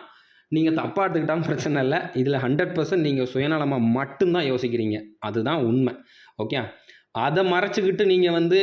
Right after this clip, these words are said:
என்கிட்ட கொஸ்டின் கேட்கறதுல எந்த நியாயமும் இல்ல. இதுல நீங்க சுயநலமா யோசிக்கிறீங்க. இதனால ஒரு சிலர் என்ன தப்பா நினைக்கலாம். இதனால என்னோட சேனலை அன்சப்ஸ்கிரைப் பண்ணிட்டு போகலாம். என்னோட கோர்ஸ்ல ஜாயின் பண்றவங்களோட கவுண்ட் கம்மியாகலாம்.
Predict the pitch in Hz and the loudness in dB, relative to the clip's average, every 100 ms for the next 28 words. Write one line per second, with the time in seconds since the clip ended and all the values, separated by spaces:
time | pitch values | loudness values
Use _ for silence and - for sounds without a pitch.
0 | 185 160 175 180 180 156 160 180 165 156 | 4 4 2 0 0 -2 -2 0 0 0
1 | 147 147 170 262 220 175 185 160 151 151 | 0 -2 0 0 0 2 2 0 0 0
2 | 147 120 101 101 - 120 131 143 117 160 | 0 0 -2 -6 -8 -2 0 0 0 2
3 | 233 226 185 165 151 151 143 113 117 110 | 0 0 -2 -2 -2 -2 -2 -4 -4 -6
4 | 104 - 123 131 131 156 139 139 143 143 | -8 -8 -4 -2 0 0 -2 -2 -2 0
5 | 135 127 131 131 123 - 127 113 113 113 | 0 0 -2 -4 -6 -4 -2 -2 -4 -4
6 | 113 - - - - 143 139 143 151 139 | -6 -12 -20 -20 -8 -4 -2 0 0 0
7 | 135 135 131 127 135 123 123 - - - | 0 -2 -2 -2 0 0 -2 -2 -4 -4
8 | 127 117 117 117 110 113 113 120 - 120 | -2 -2 -2 -4 -6 -4 -6 -8 -6 -4
9 | 123 123 143 147 131 120 131 131 120 120 | -4 -2 -4 -4 -4 -2 0 0 0 -2
10 | 117 117 110 120 123 120 120 123 127 110 | -2 -2 -2 -2 -2 -2 0 0 -2 -4
11 | 107 110 | -6 -8